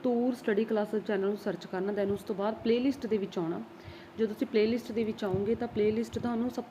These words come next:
ਤੋਂ ਟੌਪ 'ਤੇ ਮਿਲੂਗੀ, ਪੀਯੂ ਚੰਡੀਗੜ੍ਹ ਸੈਮ for all subjects, ਪੀਯੂ ਚੰਡੀਗੜ੍ਹ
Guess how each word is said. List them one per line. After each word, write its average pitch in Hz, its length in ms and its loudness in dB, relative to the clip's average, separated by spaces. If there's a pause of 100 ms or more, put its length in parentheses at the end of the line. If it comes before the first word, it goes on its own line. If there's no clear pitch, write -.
ਤੋਂ 285 100 2
ਟੌਪ 233 240 0
'ਤੇ 220 200 0
ਮਿਲੂਗੀ, 196 440 0 (380)
ਪੀਯੂ 233 300 2
ਚੰਡੀਗੜ੍ਹ 208 480 4
ਸੈਮ 226 320 0 (120)
for 220 180 4
all 202 320 2
subjects, 180 580 -6 (720)
ਪੀਯੂ 226 260 4
ਚੰਡੀਗੜ੍ਹ 208 560 4